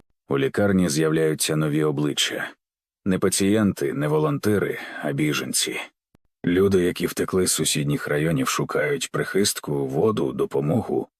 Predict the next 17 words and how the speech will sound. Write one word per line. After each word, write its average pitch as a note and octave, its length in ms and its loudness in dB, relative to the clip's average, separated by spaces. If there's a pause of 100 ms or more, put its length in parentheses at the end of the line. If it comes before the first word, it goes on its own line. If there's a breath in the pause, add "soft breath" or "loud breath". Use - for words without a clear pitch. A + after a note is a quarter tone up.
(340)
Вони - 340 2
не - 160 2
кричать, - 1000 -2 (420)
не D#2+ 220 0
просять, C#2 840 -2 (400)
просто G2+ 420 2
стоять D#2 500 2
у D2+ 80 0
чергах. C2+ 760 -2 (420)
Тиша G2 400 2
між F#2 280 4
ними F2+ 240 4
така E2 300 0
гучна, F#2 480 2
що, - 220 -2
здається, D2 580 0
вибухне. C#2 640 -2